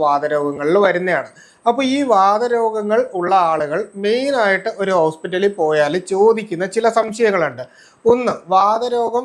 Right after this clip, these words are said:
വന്നു കഴിഞ്ഞാൽ നമ്മൾ ചെയ്യേണ്ട എന്തെങ്കിലും തരത്തിലുള്ള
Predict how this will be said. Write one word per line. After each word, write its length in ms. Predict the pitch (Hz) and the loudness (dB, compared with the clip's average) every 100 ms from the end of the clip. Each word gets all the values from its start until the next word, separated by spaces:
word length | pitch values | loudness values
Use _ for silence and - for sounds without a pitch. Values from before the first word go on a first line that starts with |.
| 240 - | -6 -2
വന്നു 300 | 175 165 175 180 | -2 0 0 0
കഴിഞ്ഞാൽ 480 | 156 147 143 135 131 - _ 160 | 0 -2 -4 -4 -6 -12 _ -4
നമ്മൾ 240 | 156 180 208 220 220 - | -4 2 2 0 -4 -10
ചെയ്യേണ്ട 460 | 170 156 170 160 139 180 233 - _ - 247 | -6 0 2 2 2 0 0 -14 _ 0 0
എന്തെങ്കിലും 480 | 269 269 220 202 208 202 | 2 0 2 0 0 0
തരത്തിലുള്ള 440 | 165 170 156 | 0 -2 0